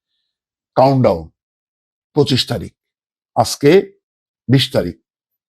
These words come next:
পার হয়ে যাচ্ছে একুশ, বাইশ, তেইশ, চব্বিশ, গুনে গুনে হাতে চারটা দিন আছে। এই চারটা দিন বিএনপিকে সমস্ত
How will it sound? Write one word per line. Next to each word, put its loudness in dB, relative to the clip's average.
পার 2
হয়ে -6
যাচ্ছে -6
একুশ, 0
বাইশ, 0
তেইশ, 2
চব্বিশ, -4
গুনে 4
গুনে 0
হাতে -10
চারটা -8
দিন -8
আছে। -14
এই -4
চারটা -2
দিন -2
বিএনপিকে 0
সমস্ত 0